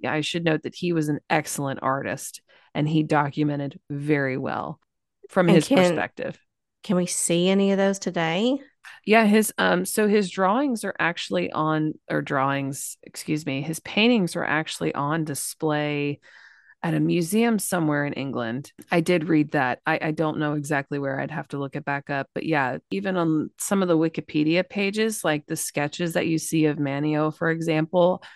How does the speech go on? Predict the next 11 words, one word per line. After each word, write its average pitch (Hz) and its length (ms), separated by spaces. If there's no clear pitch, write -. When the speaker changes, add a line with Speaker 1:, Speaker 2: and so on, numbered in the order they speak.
Speaker 2:
Mm-hmm. 190 180
Speaker 1:
are, 196 320
are 160 200
ones 156 460
that 139 260
John 123 320
White - 280
did. - 300
Speaker 2:
Very 349 500
cool. 190 800
Speaker 1:
Yeah. 151 340